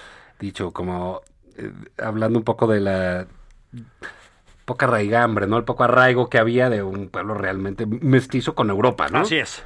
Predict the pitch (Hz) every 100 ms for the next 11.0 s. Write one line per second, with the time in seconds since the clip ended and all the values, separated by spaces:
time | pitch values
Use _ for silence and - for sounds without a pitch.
0 | - - - 127 143 147 147 151 240 208
1 | 226 254 175 156 214 165 131 131 139 160
2 | 147 127 - 147 151 190 185 185 226 202
3 | 226 226 208 208 214 226 226 214 214 226
4 | 247 107 123 117 110 104 104 104 - 107
5 | 123 123 143 135 143 135 120 101 98 -
6 | 117 113 113 107 95 113 151 156 147 107
7 | 104 95 95 - 104 101 101 107 107 127
8 | 131 123 107 90 - - - - - -
9 | _ - 95 113 135 208 240 135 117 -
10 | - 170 107 101 123 127 120 92 113 127